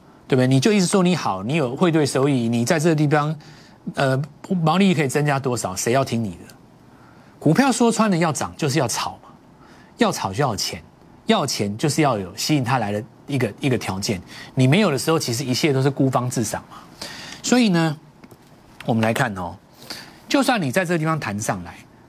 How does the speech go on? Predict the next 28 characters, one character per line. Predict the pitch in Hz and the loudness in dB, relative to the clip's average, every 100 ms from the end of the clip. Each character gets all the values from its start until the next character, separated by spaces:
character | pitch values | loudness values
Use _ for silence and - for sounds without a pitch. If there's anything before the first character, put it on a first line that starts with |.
| - - | -14 -4
很 | 113 | 0
多 | 143 | 2
股 | 220 117 | 2 2
票 | 151 143 | 0 0
你 | |
说 | 107 147 214 | -2 -2 2
，“哇， | 214 170 | 2 2
这 | 160 226 | 0 2
么 | 202 | 2
大 | 208 | 2
的 | 180 | 2
利 | 202 | 2
空， | 175 196 185 | 4 2 0
台 | 165 190 | -2 0
股 | 147 | -2
不 | 175 | 0
跌， | 190 151 143 | 0 2 2
留 | 175 | 2
下 | - 185 | 2 0
影 | 117 | -2
线， | 107 135 98 - - - | -4 -6 -6 -16 -20 -6
有 | 131 | -2
什 | 131 | -2
么 | 117 | -2
好 | 95 | -4
高 | 110 | -6
兴 | 101 | -6
的？” | 110 | -8